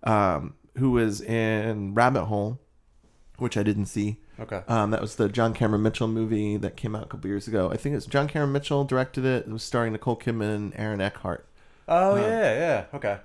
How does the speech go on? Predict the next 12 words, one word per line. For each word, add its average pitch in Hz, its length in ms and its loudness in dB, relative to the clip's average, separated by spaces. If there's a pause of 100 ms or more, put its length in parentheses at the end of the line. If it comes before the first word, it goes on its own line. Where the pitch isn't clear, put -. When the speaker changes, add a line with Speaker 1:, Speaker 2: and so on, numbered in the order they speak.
(240)
Speaker 1:
uh, 110 240 4
a 101 40 -2
friend 131 220 2
of 120 60 2
mine, 110 420 0
Greg, 113 320 6 (100)
worked 110 240 -2
on 95 140 2
it. 104 120 -2 (200)
Speaker 2:
Oh, 151 100 -8
cool. - 240 -8 (400)
Speaker 1:
Um, 104 580 2